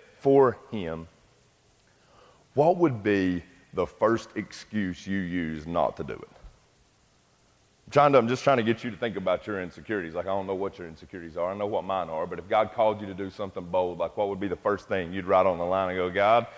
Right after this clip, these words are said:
I can't do that because of this"? What would you say? Y'all got something?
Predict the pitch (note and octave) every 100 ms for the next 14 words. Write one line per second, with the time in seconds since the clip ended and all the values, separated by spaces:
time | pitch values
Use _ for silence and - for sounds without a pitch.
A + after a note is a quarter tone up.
0 | - - - F#2 - G#2 F2+ G2+ G2 F2+
1 | D#2+ C#2+ - - _ _ _ _ D#2+ E2+
2 | - D#2+ D#2+ D#2 D2 D2 B1 C#2+ - -
3 | - _ _ _ _ _ _ _ A2+ C3
4 | A#2 - D2+ - - - _ _ _ _
5 | _ _ _ _ - A#2 C#3+ E3 F#3+ F#3+
6 | F#3+